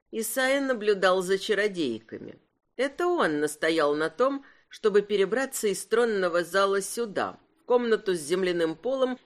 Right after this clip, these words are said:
и низко нависшим потолком. Он не знал, как ведьмы отреагируют на ложь о блокноте,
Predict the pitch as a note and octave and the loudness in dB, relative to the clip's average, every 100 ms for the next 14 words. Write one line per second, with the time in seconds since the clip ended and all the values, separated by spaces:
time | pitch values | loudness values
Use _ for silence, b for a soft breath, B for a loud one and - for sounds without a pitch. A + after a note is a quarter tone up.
0 | - A3+ B3 B3+ - G#3+ G3+ G3+ G3+ - | -8 -4 -2 -4 0 0 2 0 -4 -2
1 | A3 G3+ G#3 - G#3 A3+ - A#2 G2+ F2+ | -2 -2 -6 -4 -4 -4 -6 -6 -6 -12
2 | _ _ _ _ _ - C4 C4+ C4 C4 | _ _ _ _ _ -4 -2 -2 -4 -6
3 | B3+ C4 B3+ D3 C3 F3 C3+ D#3+ G3 A3 | -6 0 2 2 0 -2 -2 -2 -4 -2
4 | F#3 D#3+ D#3 E3+ D#3 E3 F#3+ F3+ E3+ E3 | 0 0 2 0 2 2 2 2 2 0
5 | E3 F3 - D#3+ E3+ F#3 G3+ D3 A2 - | 2 0 -2 -4 -2 -4 -2 -2 -4 -10